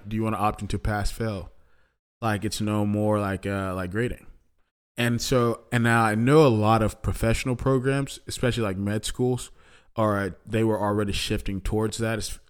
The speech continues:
uh, getting away from grading, 'cause they're saying, like, once you move later on, like, it's not really about the grade, it's can, are you able to perform the task,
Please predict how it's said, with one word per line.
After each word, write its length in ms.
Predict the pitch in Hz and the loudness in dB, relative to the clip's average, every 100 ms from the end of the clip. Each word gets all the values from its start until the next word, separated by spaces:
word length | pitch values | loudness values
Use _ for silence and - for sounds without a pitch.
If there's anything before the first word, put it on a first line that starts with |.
| - | -12
uh, 180 | 101 90 | -6 -6
getting 220 | 87 101 95 | -4 -4 -4
away 140 | 98 | -6
from 160 | 101 92 | -6 -4
grading, 340 | 101 101 104 | -2 -2 -4
'cause 420 | - - - - | -10 -20 -20 -8
they're 80 | 107 | -6
saying, 220 | 104 104 | -4 -4
like, 340 | 98 92 - - | -4 -6 -8 -10
once 260 | 110 101 - | -8 -6 -6
you 60 | |
move 520 | 104 101 104 101 95 95 | -4 -2 -2 -2 -2 -4
later 320 | 101 101 98 | -4 -2 -4
on, 140 | 98 | -4
like, 300 | 92 90 - - | -6 -8 -12 -12
it's 160 | 98 110 | -8 -4
not 120 | 104 | -4
really 120 | 98 | -4
about 200 | 90 90 | -4 -4
the 60 | 95 | -6
grade, 260 | 92 98 92 | -4 -4 -6
it's 200 | 85 - _ _ _ | -10 -16 _ _ _
can, 280 | 120 107 104 - | -2 -2 -6 -4
are 120 | 104 | -2
you 120 | 107 | -2
able 140 | 101 92 | -2 -6
to 140 | 92 | -10
perform 420 | - 87 98 95 | -10 -8 -8 -8
the 80 | 80 | 0
task, 540 | - 73 78 - - | 0 0 -6 -10 -10